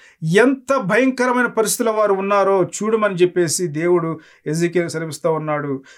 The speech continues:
"నా పరిశుద్ధ స్థలమును నేను విడిచిపోవునట్లుగా." ఏ విధంగా పరిశుద్ధ దేవుడు అప్రశుద్ధమైన ప్రాంతంలో నివసించగలడు? How can he live? ఆయన చెప్తున్న మాటలు చూడండి, "నా పరిశుద్ధ స్థలమును నేను విడిచిపోవునట్లుగా ఇస్రాయేలు ఇక్కడ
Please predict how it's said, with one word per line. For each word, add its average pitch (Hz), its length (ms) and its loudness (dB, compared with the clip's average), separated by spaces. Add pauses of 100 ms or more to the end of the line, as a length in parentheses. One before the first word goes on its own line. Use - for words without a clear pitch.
(100)
"నా 240 380 4
పరిశుద్ధ 233 640 0
స్థలమును 226 580 0
నేను 226 340 2
విడిచిపోవునట్లుగా." 208 1500 2 (300)
ఏ 175 300 6
విధంగా 254 800 2 (220)
పరిశుద్ధ 233 600 2
దేవుడు 240 680 4
అప్రశుద్ధమైన 247 800 0
ప్రాంతంలో 233 680 0
నివసించగలడు? 226 1040 2 (160)
How 196 140 6
can 226 140 6
he 240 100 2
live? 233 200 2 (380)
ఆయన 254 840 4 (340)
చెప్తున్న 240 300 4
మాటలు 240 380 0
చూడండి, 233 260 2
"నా 240 280 2
పరిశుద్ధ 240 580 0
స్థలమును 233 480 0
నేను 226 260 2
విడిచిపోవునట్లుగా 220 1000 2
ఇస్రాయేలు 233 640 2
ఇక్కడ 220 280 0